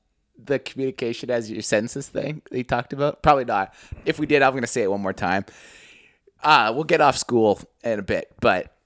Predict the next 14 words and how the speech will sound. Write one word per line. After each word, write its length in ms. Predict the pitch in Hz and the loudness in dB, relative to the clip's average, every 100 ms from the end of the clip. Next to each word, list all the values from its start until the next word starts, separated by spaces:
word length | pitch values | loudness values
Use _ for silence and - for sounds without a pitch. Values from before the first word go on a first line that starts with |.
| _ _ _ _ _ _ _ _ _ _ _ _ _ - | _ _ _ _ _ _ _ _ _ _ _ _ _ -8
it's 160 | 151 | -6
the 60 | 131 | -4
first 260 | - 151 - | 2 2 6
day 140 | 131 | 2
of 60 | 113 | 2
his 120 | 92 | -2
class, 340 | 110 92 80 | -2 -2 -2
right? 300 | 92 107 123 - | 0 0 0 -6
It's 100 | - | -14
communication. 1300 | - 104 92 95 90 90 85 85 85 85 85 85 80 82 | -8 -6 -4 -6 -6 -8 -8 -8 -8 -10 -10 -12 -12 -14
It's 200 | 90 - | -14 -14
a 60 | |
communication 540 | - 101 87 92 85 71 | -12 -12 -8 -8 -10 -12
class. 380 | 87 - - | -12 -12 -14